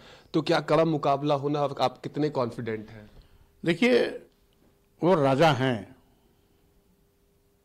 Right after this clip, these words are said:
Speaker 2: और पडरौना की जनता ने कई बार उनको खारिज किया है।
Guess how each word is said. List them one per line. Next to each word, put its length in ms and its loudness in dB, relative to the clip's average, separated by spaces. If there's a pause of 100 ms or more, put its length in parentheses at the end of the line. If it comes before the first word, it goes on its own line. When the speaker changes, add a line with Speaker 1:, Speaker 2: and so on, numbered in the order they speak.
(2000)
Speaker 2:
और 120 8
पडरौना 360 4
की 80 0
जनता 300 0
ने 120 0
कई 240 4
बार 140 4
उनको 200 -2
खारिज 300 -4
किया 260 -8
है। 180 -18